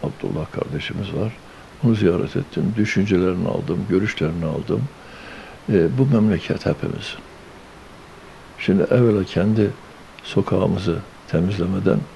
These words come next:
Türkiye'nin sokağını temizleyecek halimiz yok. Dolayısıyla eğer biz kendi ilimize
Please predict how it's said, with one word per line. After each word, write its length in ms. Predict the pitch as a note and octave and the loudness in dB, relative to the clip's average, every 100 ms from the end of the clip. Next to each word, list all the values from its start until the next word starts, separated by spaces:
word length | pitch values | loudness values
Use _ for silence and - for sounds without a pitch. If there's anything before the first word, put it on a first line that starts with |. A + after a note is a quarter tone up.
| - - | -20 -6
Türkiye'nin 440 | - G2 - F2 | -2 0 0 -2
sokağını 460 | G2+ - F2 D#2 E2+ | 0 -2 0 0 -2
temizleyecek 640 | - D2 F2 G#2 F#2+ G2 - | -2 -2 -2 -4 -2 -2 0
halimiz 380 | E2 F2+ G#2 | 0 -2 -2
yok. 140 | G2 F2 - - - - - - - | -2 -2 -6 -20 -18 -18 -18 -14 0
Dolayısıyla 640 | A#2+ G2+ F#2+ - - A2 D3+ - - - | 6 8 8 4 2 2 0 -8 -14 4
eğer 220 | G2+ G#2 G2+ A#2 | 6 6 2 -2
biz 160 | G#2+ - - | -4 -8 -6
kendi 280 | G#2+ G2+ G#2 | 0 4 4
ilimize 680 | F#2 G2+ G2 G2 G2 G#2 | 4 4 2 2 2 2